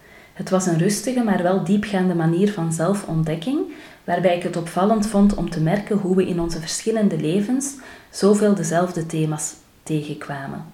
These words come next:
Ik vond dat echt heel waardevol, om ook van anderen te horen en van hen te leren. Verder voelde ik me helemaal vrij om te zeggen wat me bezighield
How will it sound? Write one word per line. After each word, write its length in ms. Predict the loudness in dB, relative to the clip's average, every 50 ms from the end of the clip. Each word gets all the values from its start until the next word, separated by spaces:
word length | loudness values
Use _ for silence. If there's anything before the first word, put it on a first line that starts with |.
| -20 _ _ _ _ _ _ -20 -20 _ -20 -20 -14 -12
Ik 140 | -10 -6
vond 180 | 0 2 4 4
dat 160 | 4 2 2
echt 260 | 0 -2 -2 -2 -6
heel 300 | -6 -2 0 2 4 4
waardevol, 720 | 4 2 0 0 -2 -4 -6 -8 -8 -8 -8 -8 -8 -10 -12 -14 -16 -18 -20 -20 -20 -12 _
om 160 | -4 -4 0 2
ook 220 | 4 4 4 4
van 240 | 0 -4 -4 -2 0
anderen 340 | 2 2 2 2 2 0 0
te 80 | 0
horen 400 | -2 0 2 2 4 4 4 4
en 120 | 2 2 2
van 180 | 2 0 -2
hen 220 | -2 -2 -2 -2 -2
te 140 | -2 -4 -4
leren. 360 | -2 -2 -4 -4 -6 -8 -12 -14 -20 _ _ _ _ _ _ _ _ _ -20 _ _ _ _ _ _ _ _ _ _
Verder 440 | -12 -4 2 2 2 4 4 2 0
voelde 240 | 2 2 2 2 2
ik 140 | 0 0 -2
me 80 | -4
helemaal 500 | -2 0 0 2 2 4 4 2 2 0
vrij 280 | -2 -2 -2 -2 0 -2
om 140 | -2 -4 -4
te 80 | -4
zeggen 300 | -4 -4 -4 -2 -2 -2
wat 180 | -2 -4 -4 -4
me 100 | -4 -4
bezighield 720 | -2 0 0 0 0 -2 -4 -4 -4 -2 -2 -2 -4 -6